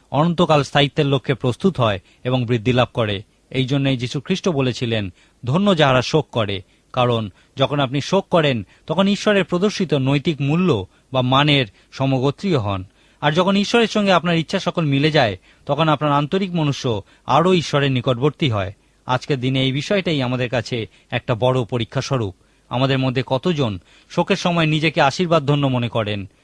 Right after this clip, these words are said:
কিন্তু আমরা যদি এই বিষয়ে ঈশ্বরের সঙ্গে একমত হতে পারি, তাহলে আমরা বুঝতে পারব কেন পবিত্র শাস্ত্র বলে, "ধন্য যাহারা শোক করে।" ইহাই হল ইয়বের পুস্তকের মূল বিষয়। ইয়বের পুস্তক হল একজন মহান ঈশ্বরভক্ত বৃদ্ধ লোকের কথা।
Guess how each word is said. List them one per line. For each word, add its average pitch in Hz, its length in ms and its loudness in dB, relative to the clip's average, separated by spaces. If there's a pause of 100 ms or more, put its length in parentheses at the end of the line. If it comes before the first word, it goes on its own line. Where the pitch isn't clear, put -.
(300)
কিন্তু 135 220 0
আমরা 123 380 2 (300)
যদি 156 180 2
এই 180 120 6
বিষয়ে 190 280 2
ঈশ্বরের 180 260 0
সঙ্গে 151 440 0 (220)
একমত 160 420 0
হতে 131 180 0
পারি, 107 300 0 (260)
তাহলে 135 180 4
আমরা 131 180 4
বুঝতে 151 300 -2
পারব 120 420 0
কেন 147 300 2
পবিত্র 127 400 -2
শাস্ত্র 123 340 -4
বলে, 107 360 -2 (300)
"ধন্য 131 320 2
যাহারা 113 260 4
শোক 117 280 -4
করে।" 98 280 -4 (400)
ইহাই 170 260 4
হল 180 120 2
ইয়বের 151 380 2
পুস্তকের 127 480 -4
মূল 120 260 -2
বিষয়। 98 400 -4 (420)
ইয়বের 131 300 2
পুস্তক 135 380 -2
হল 120 260 -2 (300)
একজন 143 280 0
মহান 160 300 2
ঈশ্বরভক্ত 185 560 0
বৃদ্ধ 147 340 0
লোকের 135 320 0
কথা। 101 400 -4